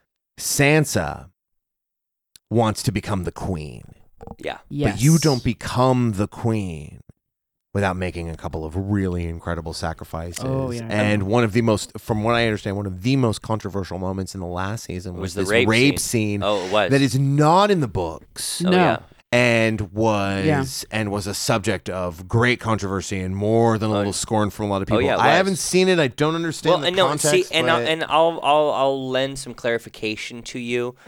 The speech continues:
Speaker 3: Yeah.
Speaker 2: Um, the guy that she marries, who is he?
Speaker 3: Uh, Bruce Bolton's
Speaker 2: Bruce
Speaker 3: bastard
Speaker 2: Bolton's
Speaker 3: son.
Speaker 2: bastard, who
Speaker 1: Mm-hmm.
Speaker 2: actually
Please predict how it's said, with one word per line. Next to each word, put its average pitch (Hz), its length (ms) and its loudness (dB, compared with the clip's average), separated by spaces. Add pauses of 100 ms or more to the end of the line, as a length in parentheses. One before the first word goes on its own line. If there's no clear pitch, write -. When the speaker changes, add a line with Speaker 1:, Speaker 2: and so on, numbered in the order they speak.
Speaker 3:
Yeah. 139 300 0
Speaker 2:
Um, 110 280 -6
the 120 80 2
guy 143 440 2
that 123 300 -2
she - 160 -10
marries, 95 640 -6 (400)
who 113 120 -8
is 92 160 -6
he? - 160 -18 (500)
Speaker 3:
Uh, 147 300 4
Bruce 160 400 2
Bolton's 147 760 0
Speaker 2:
Bruce 120 220 2
Speaker 3:
bastard 151 380 2
Speaker 2:
Bolton's 147 260 0
Speaker 3:
son. 135 300 0
Speaker 2:
bastard, 101 500 0
who 104 120 -4
Speaker 1:
Mm-hmm. 98 100 0
Speaker 2:
actually 104 500 -4